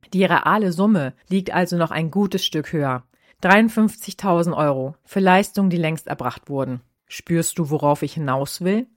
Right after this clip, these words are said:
Dieses Geld liegt nicht irgendwo unerreichbar herum. Es liegt in euren Karteikarten. Es muss nur sauber abgebildet werden. Lass uns einmal sortieren, was ich konkret gefunden habe. Ich nehme dich mit durch die wichtigsten Punkte. Und ich verspreche hier,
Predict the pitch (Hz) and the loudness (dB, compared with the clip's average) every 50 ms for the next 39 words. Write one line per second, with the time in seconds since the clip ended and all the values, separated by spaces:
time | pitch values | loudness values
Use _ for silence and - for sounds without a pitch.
0 | _ _ _ - 190 180 185 185 180 - - 190 185 190 214 - - 196 190 - | _ _ _ -4 -2 0 0 0 -2 0 2 4 4 4 4 2 -2 -6 -4 -2
1 | - 185 180 - - 180 196 208 208 190 170 180 - - 190 190 185 175 156 165 | -4 -4 -4 0 0 2 2 2 2 2 0 0 0 2 2 2 2 2 2 2
2 | 170 175 - - 170 170 175 170 160 175 196 180 151 131 - _ _ _ _ _ | 2 2 0 -4 -4 -2 -2 0 0 2 0 0 0 -2 -8 _ _ _ _ _
3 | - 170 - - - 190 190 - 196 180 - 180 190 180 185 185 - 208 190 - | -8 -8 -6 -6 -6 -6 -4 -4 -4 0 2 2 2 2 0 -2 -2 -4 -6 -2
4 | 202 185 180 180 - 156 143 135 - - - 139 _ _ _ _ _ _ _ _ | 0 0 0 0 -2 -2 -2 -2 -2 -4 -10 -18 _ _ _ _ _ _ _ _
5 | - - 180 - 202 196 208 208 - 214 202 180 170 170 160 170 170 180 - - | -6 -6 -4 0 2 2 2 2 2 0 0 2 2 2 4 4 4 4 2 2
6 | - - - 143 135 151 147 135 131 - - 135 131 127 127 123 123 - _ _ | -2 -6 -8 -6 -4 -4 -4 -4 -6 -6 -4 -2 -2 -2 -2 -4 -8 -12 _ _
7 | _ _ _ _ _ _ _ _ _ - 202 254 - 277 226 - - 202 190 185 | _ _ _ _ _ _ _ _ _ 0 0 2 2 0 0 2 2 4 4 4
8 | 180 151 160 151 143 - - 190 196 196 208 214 190 190 175 - 170 - - - | 2 2 0 -2 -2 -4 -2 0 2 2 2 2 2 0 -2 -4 -4 -8 -4 -4
9 | 170 160 160 - - 190 190 185 - - 180 - 170 160 151 - - 151 156 135 | -4 -4 -4 -2 0 0 0 0 -2 -8 -6 -4 -4 -4 -4 -4 -6 -6 -4 -4
10 | 131 131 127 123 120 - _ _ _ _ _ _ - 185 - - 208 202 202 190 | -4 -4 -4 -6 -8 -10 _ _ _ _ _ _ -6 -4 0 2 4 4 6 4
11 | 180 185 - - 196 208 208 - - 185 185 - - 175 160 170 185 180 - - | 2 2 0 2 2 2 2 0 -2 -4 -2 -2 -2 0 2 2 0 0 -2 -6
12 | 175 - - 170 156 - 170 160 160 147 - 139 135 135 _ _ - - - - | -6 -6 -6 -8 -6 -4 -2 -2 -2 -2 -4 -6 -8 -8 _ _ -20 -20 -20 -20
13 | - _ - - 202 190 185 - - 190 202 - - 175 185 185 - 196 185 190 | -20 _ -2 0 2 2 2 0 0 0 0 2 2 0 0 0 0 0 0 0
14 | 185 175 | 0 -2